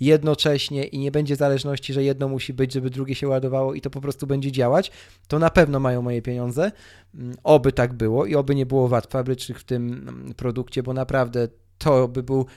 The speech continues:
największy chyba kryzys wizerunkowy w historii Apple, jeśli na przykład te ładowarki, nie wiem, zaczęłyby przepalać coś albo cokolwiek by się z nimi działo, serio, cokolwiek, to po takim, e,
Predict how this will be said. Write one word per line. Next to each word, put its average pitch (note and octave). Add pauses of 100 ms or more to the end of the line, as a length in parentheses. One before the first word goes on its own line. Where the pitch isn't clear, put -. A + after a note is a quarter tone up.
największy D3+
chyba C3
kryzys C#3
wizerunkowy C3
w -
historii B2
Apple, A#2 (380)
jeśli B2
na C3
przykład B2+
te C3
ładowarki, B2
nie B2+
wiem, G#2+
zaczęłyby A#2+
przepalać C3+
coś B2+
albo B2
cokolwiek A#2+
by G#2
się A2
z G2+
nimi A2
działo, A2+
serio, C3
cokolwiek, D#3+ (120)
to D#3
po D#3+
takim, F#3+
e, -